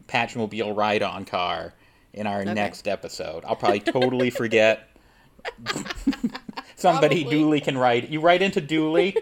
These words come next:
Speaker 2: <laughs>
Speaker 1: and he'll let us know.
Speaker 2: Make a note in your notes for next minute. <laughs>
Speaker 1: Well, that's gonna wrap things up.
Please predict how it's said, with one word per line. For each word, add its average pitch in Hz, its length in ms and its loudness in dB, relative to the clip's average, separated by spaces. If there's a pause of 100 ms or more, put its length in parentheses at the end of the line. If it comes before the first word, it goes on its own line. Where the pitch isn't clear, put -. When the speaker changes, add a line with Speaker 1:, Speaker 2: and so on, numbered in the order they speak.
(180)
Speaker 2:
<laughs> - 220 -20
Speaker 1:
and 120 140 -4
he'll 151 160 2
let 143 220 4
us 123 180 2
know. 117 480 2 (2500)
Speaker 2:
Make 247 240 0
a 269 80 0
note 233 320 2
in 214 100 -10
your 202 140 -4
notes 202 480 -4
for 240 120 -4
next - 360 -8
minute. 190 340 -8 (260)
<laughs> 269 120 6 (1300)
Speaker 1:
Well, 165 320 0
that's 165 240 -4
gonna 170 200 0
wrap 156 260 4
things 151 320 -2
up. 151 320 6